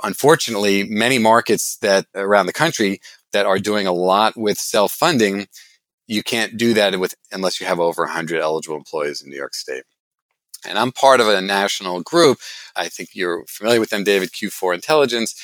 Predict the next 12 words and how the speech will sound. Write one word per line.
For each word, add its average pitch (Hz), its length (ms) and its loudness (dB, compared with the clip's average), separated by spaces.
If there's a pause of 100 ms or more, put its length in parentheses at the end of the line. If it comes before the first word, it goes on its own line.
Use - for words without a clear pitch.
(200)
And 110 240 -4
we, 139 480 0 (100)
uh, 113 220 0
as 113 180 0
a 107 80 -4
national 120 480 -2
group 110 260 0
of 95 160 -6
brokers, 98 480 0
we 117 140 -2
get 123 160 0
together 104 640 0